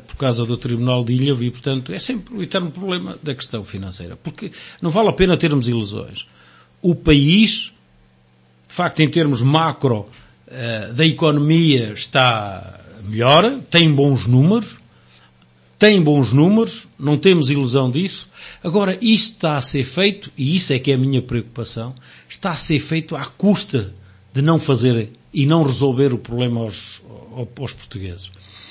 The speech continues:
Portanto, é assim que nós vemos que não há dinheiro para resolver na saúde, ou na educação, ou na justiça, ou no social, enfim. Portanto, a questão das cativações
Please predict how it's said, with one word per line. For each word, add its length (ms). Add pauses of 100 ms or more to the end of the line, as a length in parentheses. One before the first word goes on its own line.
(200)
Portanto, 240
é 60
assim 340 (240)
que 80
nós 160
vemos 340
que 100
não 140
há 60
dinheiro 260
para 120
resolver 260
na 100
saúde, 500 (460)
ou 160
na 140
educação, 640 (400)
ou 200
na 140
justiça, 680 (280)
ou 240
no 120
social, 520
enfim. 340 (260)
Portanto, 480 (260)
a 140
questão 420
das 160
cativações 1040